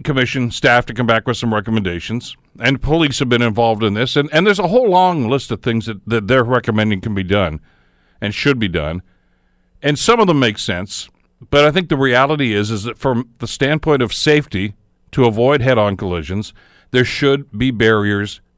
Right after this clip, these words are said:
between the two sections of roadway, up, down, bound, down, bound, east, west, whatever it's gonna be. And we don't have them. I, you know, just during the news break there, I went out and looked at the back window of the radio station. We're, of course, located here at Main and Longwood, right in the west end of Hamilton.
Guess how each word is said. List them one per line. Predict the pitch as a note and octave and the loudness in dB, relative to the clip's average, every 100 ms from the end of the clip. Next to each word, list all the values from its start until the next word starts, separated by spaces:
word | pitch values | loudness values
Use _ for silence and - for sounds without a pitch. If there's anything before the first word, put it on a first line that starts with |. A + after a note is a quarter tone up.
| _ - | _ -10
between | G#2+ A#2+ G#2 G#2 - | -4 0 0 -2 -6
the | |
two | A#2 A#2+ | -6 -4
sections | G#2 G#2+ F#2+ G#2+ F#2 | -2 -2 -2 -4 -4
of | E2+ | -2
roadway, | F#2 E2+ D2+ C#2+ B1+ _ _ _ _ _ _ _ _ _ | -2 -2 -4 -12 -14 _ _ _ _ _ _ _ _ _
up, | B2 - | -4 2
down, | B2+ A2 | 2 4
bound, | G#2 A2 G#2 G#2+ | 2 2 -2 -2
down, | A2+ G#2 | 0 2
bound, | G#2 G2+ | 0 -2
east, | G2+ - | -4 -4
west, | F#2+ F#2 | -6 -4
whatever | G2 F#2+ | -4 -2
it's | F2+ | -4
gonna | - F#2+ | -4 -4
be. | E2+ D#2 - _ _ _ _ _ _ _ _ _ _ | -4 -8 -14 _ _ _ _ _ _ _ _ _ _
And | C3+ D3 | 0 4
we | D#3+ | 6
don't | F#3+ | 6
have | F3+ F#3 | 4 2
them. | A2+ D2 _ _ _ _ | 0 -8 _ _ _ _
I, | D3+ | 0
you | F3+ F#3 | 4 2
know, | |
just | E3+ A#3 - | 2 -2 0
during | G3 A#3 | 0 4
the | G3+ | 4
news | F#3 D#3 | 2 2
break | C3 A2 | 0 2
there, | A#2+ | 0
I | |
went | B2+ D3+ | 2 0
out | D#3 | -2
and | C#3 | -4
looked | D3 | -4
at | C3+ | -4
the | A2+ | 0
back | C3 C3 | 0 2
window | C3 A#2+ | 0 0
of | |
the | G2+ | 0
radio | G2+ G#2+ | 0 0
station. | G2+ G#2 E2+ G2+ | -2 -4 -4 -6
We're, | |
of | B2 | 0
course, | C#3 A#2+ | -2 -2
located | A#2+ A2+ A#2 B2+ G#2+ | -10 -4 -2 0 0
here | G2 G#2 | 0 -2
at | |
Main | G2+ G2 | -2 -2
and | G2 | 0
Longwood, | G2 G2+ E2 | 0 0 -4
right | F2 | -4
in | F#2+ | -4
the | |
west | F#2+ G#2 - | -4 -4 -4
end | F2+ | -4
of | F#2 | -4
Hamilton. | G2+ F#2+ F#2 | -2 -4 -6